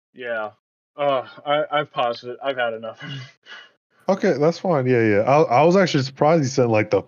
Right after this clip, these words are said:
Speaker 2: fifteen minute one. I'm like, "Okay, yeah, we can go through it if you want." But,
Speaker 1: No,
Speaker 2: like,
Speaker 1: no, no, no,
Speaker 2: ooh,
Speaker 1: no. I
Speaker 2: that's a lot of Harry Potter.
Speaker 1: It
Speaker 2: I like, I like Harry Potter, but, like, I'm not like some of these people who are, like, you know, get the whole, like,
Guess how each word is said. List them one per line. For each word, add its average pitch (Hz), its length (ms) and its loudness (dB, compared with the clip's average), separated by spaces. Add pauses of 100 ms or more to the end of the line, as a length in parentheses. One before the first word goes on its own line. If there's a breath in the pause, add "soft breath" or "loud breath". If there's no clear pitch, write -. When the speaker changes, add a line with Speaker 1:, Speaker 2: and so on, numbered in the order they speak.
Speaker 2:
fifteen 135 500 0
minute 135 200 2
one. 101 140 2
I'm 101 60 0
like, 98 120 0
"Okay, 175 420 2
yeah, 202 140 2
we 147 160 2
can 277 100 -2
go 202 160 2
through 220 260 2
it 180 40 2
if 170 100 -6
you 117 120 0
want." 175 360 2
But, 120 120 -4
Speaker 1:
No, 104 200 2
Speaker 2:
like, 95 120 0
Speaker 1:
no, 135 180 -2
no, 127 220 -6
no, 120 140 -6
Speaker 2:
ooh, 302 120 4
Speaker 1:
no. 101 180 -6
I 123 160 -2
Speaker 2:
that's 185 120 2
a 151 60 4
lot 147 200 4
of 147 60 4
Harry 156 200 4
Potter. 160 460 2 (220 soft breath)
Speaker 1:
It 151 220 -6
Speaker 2:
I 143 100 4
like, 175 280 4
I 156 120 2
like 190 220 2
Harry 180 200 4
Potter, 151 580 0
but, 113 200 -2
like, 101 420 0 (580 soft breath)
I'm 120 140 0
not 156 200 4
like 143 260 2
some 143 180 -2
of 131 60 -2
these 123 120 -2
people 120 420 -2
who 113 160 2
are, 110 100 4
like, 95 360 0
you 101 80 -4
know, 90 220 0
get - 220 -6
the 98 100 -2
whole, 113 480 0
like, 95 360 -2